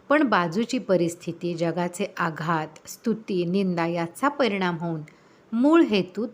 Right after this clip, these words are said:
फरक पडतोच. त्याचा परिणाम न होईल केव्हा? जर राम करता आहे ही दृढ भावना असेल तर. अपयश येईल. श्रीरामाला किती अपयश आले, पण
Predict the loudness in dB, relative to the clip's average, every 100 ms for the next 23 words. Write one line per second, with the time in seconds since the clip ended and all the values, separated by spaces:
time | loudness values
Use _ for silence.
0 | -10 -2 0 -2 0 -2 -2 -8 -12 -14
1 | -20 _ -20 _ _ _ _ -4 -4 -2
2 | -2 0 0 2 2 2 2 2 4 4
3 | 4 2 2 2 2 0 -2 -8 -20 _
4 | _ -20 -4 2 2 4 2 2 0 0
5 | 0 2 2 2 -2 -2 -4 -4 0 2
6 | 2 2 0 0 -4 -4 -8 -6 -6 -2
7 | 0 0 -4 -18 -20 -20 -20 -20 -20 -6
8 | -2 2 4 4 4 2 2 2 0 -8
9 | -20 _ _ _ -6 4 6 6 4 4
10 | 2 0 0 2 2 2 2 2 0 -2
11 | -4 -8 -16 _ _ _ _ -6